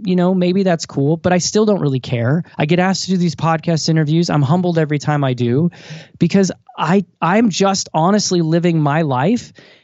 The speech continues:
and living my life. The byproduct of it is all this other stuff. When I was sixteen years old and wanting to die every single day of my life,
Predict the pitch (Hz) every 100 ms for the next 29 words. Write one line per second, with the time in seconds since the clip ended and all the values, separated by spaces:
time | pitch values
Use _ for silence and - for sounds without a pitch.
0 | _ 165 170 175 190 202 175 156 151 196
1 | - 151 156 180 - 175 165 147 143 139
2 | 139 147 - 151 156 151 - 135 123 -
3 | 202 175 190 233 - 214 - 226 208 190
4 | 196 214 196 175 175 185 151 156 165 190
5 | 175 165 185 160 156 175 151 143 135 180
6 | 196 -